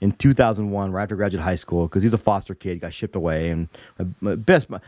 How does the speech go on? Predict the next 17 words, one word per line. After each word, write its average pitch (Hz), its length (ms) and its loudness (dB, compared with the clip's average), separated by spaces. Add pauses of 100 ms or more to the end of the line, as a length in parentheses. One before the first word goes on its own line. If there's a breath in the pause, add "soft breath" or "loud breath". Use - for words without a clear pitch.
(100)
my 143 60 -4
buddy 180 200 2
Nate, 135 380 -4
Nate, 165 360 2
you're 156 100 0
probably 131 220 2
not 101 100 -6
listening, 104 300 -6
but 101 60 -4
I - 20 -6
love 95 200 -6
you, 85 120 -6 (420 soft breath)
and, 110 200 4
uh, 95 260 8
one 120 100 6
of 117 60 6
my - 20 4